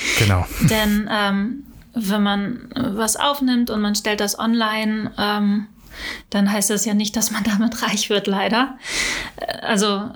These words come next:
Speaker 2: Leute streamen den Song und man bekommt einen Bruchteil von einem Cent davon und, ähm, es kostet auch eine Menge, Sachen professionell aufzunehmen, also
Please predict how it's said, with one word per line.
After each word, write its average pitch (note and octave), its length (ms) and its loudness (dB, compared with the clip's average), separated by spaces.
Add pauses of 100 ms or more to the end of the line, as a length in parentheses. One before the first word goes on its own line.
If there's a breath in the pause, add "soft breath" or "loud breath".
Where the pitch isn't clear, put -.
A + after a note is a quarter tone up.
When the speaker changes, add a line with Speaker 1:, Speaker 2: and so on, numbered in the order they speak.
(140)
Speaker 2:
Leute A3 400 0
streamen A#3 360 2
den A3 140 2
Song A3+ 280 0
und G#3 100 2
man G3+ 160 2
bekommt G#3 420 -2
einen G#3 240 2
Bruchteil A#3+ 540 0
von G#3+ 180 2
einem G#3 140 0
Cent B3 320 2
davon G3+ 560 -2
und, G3+ 640 0 (200)
ähm, F#3+ 680 2
es A3+ 140 0
kostet G#3+ 340 0
auch G3+ 100 -4
eine G#3 120 4
Menge, G3+ 580 0 (180)
Sachen A3 360 0
professionell G3+ 480 0
aufzunehmen, G3 580 2
also F#3+ 380 0